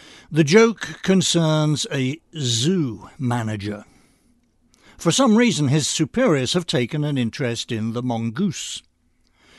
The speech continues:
They've decided the zoo needs two of them, and they ask the manager to write to their suppliers.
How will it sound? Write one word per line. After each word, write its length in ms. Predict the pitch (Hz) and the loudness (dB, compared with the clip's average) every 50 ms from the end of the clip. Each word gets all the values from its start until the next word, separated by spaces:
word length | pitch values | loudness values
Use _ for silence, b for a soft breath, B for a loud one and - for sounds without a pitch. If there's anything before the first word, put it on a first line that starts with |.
| b b b | b b b
They've 260 | - 139 139 135 110 | 0 2 2 2 0
decided 680 | 101 120 107 - - 127 135 156 190 233 320 277 226 - b b b b b b b b b | -2 -4 -2 -2 0 0 0 0 0 0 0 -2 -2 -8 b b b b b b b b b
the 160 | 139 165 208 | -2 0 0
zoo 480 | 175 120 117 156 151 139 135 143 156 - | 0 2 2 0 0 0 0 -2 -6 -8
needs 420 | 127 123 120 113 107 104 98 - - _ - | -6 -6 -4 -4 -4 -6 -8 -10 -10 _ -6
two 200 | - 208 226 196 | -4 -2 0 0
of 160 | 170 135 110 | -2 -2 -2
them, 220 | 120 123 107 92 - b b b b b b | -4 -6 -6 -6 -10 b b b b b b
and 80 | b 240 | b 0
they 80 | 320 254 | 2 2
ask 340 | 160 156 165 - - - | 2 2 0 0 -4 -6
the 140 | - 165 165 | -4 -2 0
manager 420 | 143 131 123 123 127 113 - 143 135 | 0 0 0 0 -2 -2 -4 -6 -8
to 220 | - - - 143 | -6 -6 -6 -4
write 320 | 120 113 120 113 117 - | -4 -4 -4 -4 -6 -8
to 240 | - - - - - 117 | -10 -12 -10 -8 -8 -6
their 260 | 104 110 107 107 101 | -6 -6 -6 -8 -8
suppliers. 800 | - - - 113 - - 147 151 160 143 123 113 107 - - - | -8 -10 -10 -10 -8 -6 -6 -4 -4 -4 -4 -6 -6 -6 -8 -10